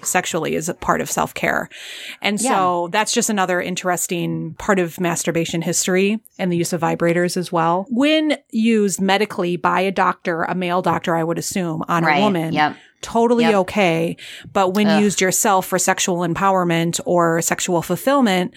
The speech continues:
Speaker 1: not okay. Because as the essay says, any form of masturbation, no matter who it was, was seen as less than. Like, it wasn't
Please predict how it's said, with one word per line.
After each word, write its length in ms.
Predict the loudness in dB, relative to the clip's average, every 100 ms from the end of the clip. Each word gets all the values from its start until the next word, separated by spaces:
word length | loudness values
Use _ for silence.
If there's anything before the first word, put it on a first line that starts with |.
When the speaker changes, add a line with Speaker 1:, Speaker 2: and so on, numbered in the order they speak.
| -18 -16 -4
Speaker 1:
not 300 | 2 2 4
okay. 540 | 2 0 -4 -2 -4 -6 -16 -14 -6
Because 440 | -2 0 0 0
as 200 | 0 0
the 80 | 2
essay 560 | 0 0 0 0 -2 -4
says, 600 | -2 0 2 2 0 -4 0
any 200 | 2 2
form 180 | 2
of 60 | 0
masturbation, 680 | 0 0 -2 -2 -2 -2 -2
no 80 | 0
matter 180 | 0
who 260 | 2 2 2
it 40 |
was, 220 | 2 0 -2
was 160 | -4
seen 140 | -2 -2
as 160 | -2
less 360 | -2 -2 -2 -4
than. 340 | -4 -4 -4
Like, 180 | -4 0
it 120 | 4
wasn't 480 | 4 4 2 -2 -4